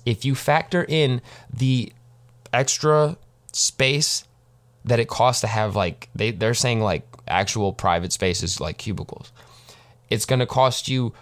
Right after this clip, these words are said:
more with the amount of, like, let's say fifteen percent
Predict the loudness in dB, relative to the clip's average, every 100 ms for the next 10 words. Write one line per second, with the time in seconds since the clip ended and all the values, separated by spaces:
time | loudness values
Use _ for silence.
0 | _ -20 _ 0 2 4 6 6 4 2
1 | -2 -10 -2 -2 -2 -2 -2 0 2 2
2 | 4 4 2 0 0 0 -2 -10 -20 -20
3 | -20 -20 -20 -8 -2 0 0 0 0 -2
4 | -4 -2 0 0 0 0 2 0